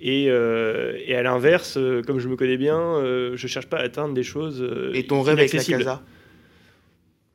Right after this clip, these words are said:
Speaker 1: Bah, en fait, c'est pas vraiment un rêve, je pense que c'est ce qu'on va faire. Euh,
Speaker 2: Ok.
Speaker 1: moi, je pense qu'on, on va, on va avoir, euh,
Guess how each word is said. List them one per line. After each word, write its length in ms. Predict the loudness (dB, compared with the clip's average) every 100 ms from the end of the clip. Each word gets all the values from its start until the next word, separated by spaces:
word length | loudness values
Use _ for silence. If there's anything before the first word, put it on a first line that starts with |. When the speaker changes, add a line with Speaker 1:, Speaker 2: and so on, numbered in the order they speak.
| _ _ _ _ _
Speaker 1:
Bah, 160 | 0 2
en 40 |
fait, 140 | 2
c'est 300 | 0 -4 -2
pas 100 | 0
vraiment 300 | 2 2 2
un 40 | 2
rêve, 280 | 2 0 -4
je 60 | -8
pense 140 | -12
que 40 |
c'est 60 | -10
ce 40 |
qu'on 80 | -6
va 100 | -6
faire. 260 | -4 -8 -10 -16 -20 -14
Euh, 500 | -10 -10 -8 -8 -8
Speaker 2:
Ok. 80 | -6
Speaker 1:
moi, 100 | -8
je 80 |
pense 160 | -6 -8
qu'on, 600 | -6 -6 -4 -4 -4 -6
on 60 | -8
va, 240 | -4 -4
on 100 | -2
va 200 | -4 -4
avoir, 400 | -2 -2 -2 0
euh, 480 | -2 -2 -2 -4 -8